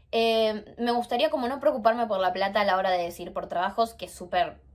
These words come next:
difícil porque sabemos cómo está la situación en el país. Eh, en todos los países igual también es como que a veces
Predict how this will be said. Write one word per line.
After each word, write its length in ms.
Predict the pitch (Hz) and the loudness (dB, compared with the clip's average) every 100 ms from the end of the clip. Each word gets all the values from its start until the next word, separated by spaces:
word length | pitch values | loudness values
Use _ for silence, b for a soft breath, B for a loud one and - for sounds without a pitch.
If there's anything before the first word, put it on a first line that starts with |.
| - | -20
difícil 560 | - 202 208 240 240 220 | -16 -10 -6 -2 -2 -2
porque 300 | 165 147 151 | -6 -6 -8
sabemos 340 | 165 165 170 | -8 -6 -8
cómo 200 | 170 170 | -8 -8
está 140 | 165 | -4
la 100 | 170 | -4
situación 320 | 170 165 180 180 | -4 -8 -6 -6
en 100 | 175 | -4
el 120 | 165 | -2
país. 420 | 170 202 285 - B B B | -2 0 -2 -6 B B B
Eh, 180 | 151 143 | -4 -4
en 120 | 175 | 0
todos 200 | 202 220 | 4 4
los 100 | 208 | 4
países 360 | 175 185 190 180 | 0 -2 -2 -2
igual 220 | 175 185 | 0 2
también 300 | 180 185 196 | 2 -2 -4
es 80 | 214 | -4
como 180 | 185 170 | -6 -2
que 80 | |
a 40 | 170 | 0
veces 420 | 170 196 190 - | 2 2 0 -4